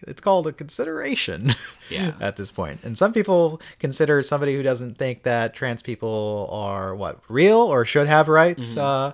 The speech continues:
Speaker 1: is something to consider <laughs>
Speaker 2: Mm.
Speaker 1: when it comes to association, so.
Speaker 2: Yeah. It's a bummer 'cause it's, like, one of those things where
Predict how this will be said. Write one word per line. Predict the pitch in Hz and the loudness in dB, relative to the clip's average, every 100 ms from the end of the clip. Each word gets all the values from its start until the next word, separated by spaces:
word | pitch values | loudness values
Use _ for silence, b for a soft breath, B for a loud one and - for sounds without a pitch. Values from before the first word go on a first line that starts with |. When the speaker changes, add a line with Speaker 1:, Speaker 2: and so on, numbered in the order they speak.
| b b b b - | b b b b -6
Speaker 1:
is | 147 151 147 - | -4 -4 -6 -6
something | - 170 196 214 | -2 0 2 0
to | 202 220 | 0 -4
consider | - 196 - 202 165 98 127 | -2 -2 0 2 4 2 0
<laughs> | 120 101 - - | -2 -10 -12 -4
Speaker 2:
Mm. | 220 226 | 2 2
Speaker 1:
when | 175 | 4
it | 160 | 2
comes | - 240 - | 4 4 2
to | 135 | 0
association, | 101 120 101 98 82 - - 98 | 0 -2 -2 -4 -6 -6 -10 -12
so. | - - _ _ _ _ - | -12 -14 _ _ _ _ -8
Speaker 2:
Yeah. | 117 95 95 - | -4 -4 -4 2
It's | 160 | 2
a | 220 | 4
bummer | 208 233 | 4 4
'cause | 220 185 156 | 2 0 -2
it's, | 151 | 0
like, | 135 | -2
one | 143 131 | 0 0
of | |
those | 127 | 0
things | 131 117 | -2 -4
where | 113 110 | -2 -2